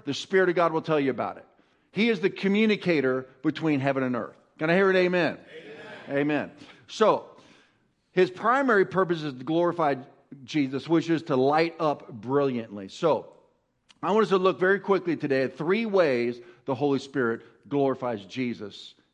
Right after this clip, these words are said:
Speaker 1: in your life. Number one, the Holy Spirit will glorify Jesus to you. He will glorify Jesus to you. He will enable you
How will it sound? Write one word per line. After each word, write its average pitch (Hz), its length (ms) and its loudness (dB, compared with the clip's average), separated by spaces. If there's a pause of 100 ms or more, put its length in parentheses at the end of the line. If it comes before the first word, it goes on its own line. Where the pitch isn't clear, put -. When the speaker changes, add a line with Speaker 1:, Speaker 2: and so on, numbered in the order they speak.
Speaker 1:
in 113 140 -4
your 107 100 -4
life. 85 300 -8 (420)
Number 151 260 2
one, 170 340 2
the 156 100 0
Holy 175 260 2
Spirit 156 540 0 (120)
will 147 140 2
glorify 151 580 0
Jesus 123 640 -2 (260)
to 170 220 -4
you. 107 360 -10 (1500)
He 185 140 2
will 202 120 4
glorify 190 540 2
Jesus 143 560 -2 (400)
to 175 160 -8
you. 98 300 -8 (600)
He 165 120 -2
will 160 180 4
enable 185 440 4
you 139 340 -2